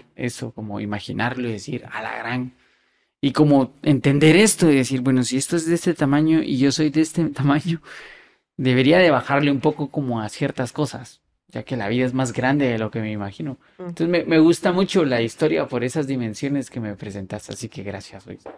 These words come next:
Speaker 2: Sí, Melanie, gracias por contárnoslo. Y a mí me parece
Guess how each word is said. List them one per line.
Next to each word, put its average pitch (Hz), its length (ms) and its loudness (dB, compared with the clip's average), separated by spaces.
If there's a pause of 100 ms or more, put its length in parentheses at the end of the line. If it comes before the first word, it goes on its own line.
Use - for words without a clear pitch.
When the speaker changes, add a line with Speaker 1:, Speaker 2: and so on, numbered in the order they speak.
(840)
Speaker 2:
Sí, - 200 -2
Melanie, 175 380 2
gracias 175 320 0
por 214 160 0
contárnoslo. 262 800 2 (100)
Y 208 160 2
a 190 100 4
mí 220 380 4
me 214 180 2
parece 185 680 0